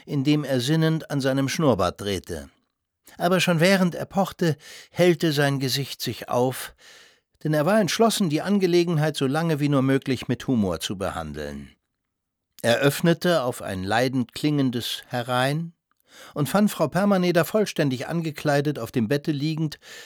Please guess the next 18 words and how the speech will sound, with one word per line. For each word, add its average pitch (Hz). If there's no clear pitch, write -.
dessen 143
Vorhänge 135
zurückgeschlagen 143
waren, 151
das 120
Plumeau 143
hinter 135
dem 113
Rücken, 151
ein 143
Fläschchen 180
mit 151
Magentropfen 123
neben 123
sich 117
auf 113
dem 113
Nachttischchen. 80